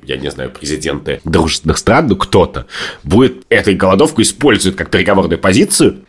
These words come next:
чтобы добиться своего. Навальный сказал: «Я объявляю голодовку, потому что нехера, пустите ко мне врачей». В тот момент, когда к нему пустят врачей, в принципе, все,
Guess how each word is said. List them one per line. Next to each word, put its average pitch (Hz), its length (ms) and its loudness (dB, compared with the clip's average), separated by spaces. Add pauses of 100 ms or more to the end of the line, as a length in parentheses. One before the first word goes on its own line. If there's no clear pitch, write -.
чтобы 151 500 2
добиться 110 480 2
своего. 104 520 -2 (280)
Навальный 120 360 2
сказал: 104 340 2 (220)
«Я 117 180 2
объявляю 101 360 4
голодовку, 95 520 2
потому 85 140 0
что - 160 -6
нехера, 82 560 0
пустите - 520 -6
ко 78 120 0
мне 73 140 0
врачей». 175 520 0 (160)
В - 160 -8
тот 147 240 2
момент, 131 260 2
когда 110 220 2
к - 60 -6
нему 104 160 4
пустят 101 340 -2
врачей, 95 340 0
в - 80 -8
принципе, 156 480 0
все, 95 380 0